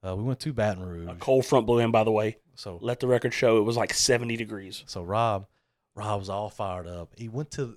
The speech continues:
Speaker 1: the tailgate at three thirty in the morning. He sent me a picture. He set up, sent me a picture,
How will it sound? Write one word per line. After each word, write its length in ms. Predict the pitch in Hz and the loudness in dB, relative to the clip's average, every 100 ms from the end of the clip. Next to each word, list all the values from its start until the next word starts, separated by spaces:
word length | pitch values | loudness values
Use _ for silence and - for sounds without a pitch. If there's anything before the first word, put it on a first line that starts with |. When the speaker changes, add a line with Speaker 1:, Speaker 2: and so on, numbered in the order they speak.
| _ _ _ _ _ _ | _ _ _ _ _ _
Speaker 1:
the 60 | - | -12
tailgate 520 | 123 113 92 87 82 | -6 -6 -6 -10 -12
at 100 | 90 - | -16 -18
three 200 | - 107 | -14 -12
thirty 320 | 110 101 101 92 | -8 -6 -6 -6
in 80 | |
the 60 | 87 | -10
morning. 420 | 82 80 80 76 _ _ _ _ _ | -12 -12 -14 -16 _ _ _ _ _
He 60 | 98 | -12
sent 180 | 139 | -8
me 60 | 127 | -6
a 60 | 107 | -8
picture. 300 | 120 113 101 | -10 -12 -14
He 60 | |
set 240 | - 113 101 | -10 -8 -8
up, 240 | 98 92 | -8 -12
sent 120 | 123 | -12
me 40 | 120 | -12
a 40 | |
picture, 420 | 110 113 104 98 | -10 -10 -10 -14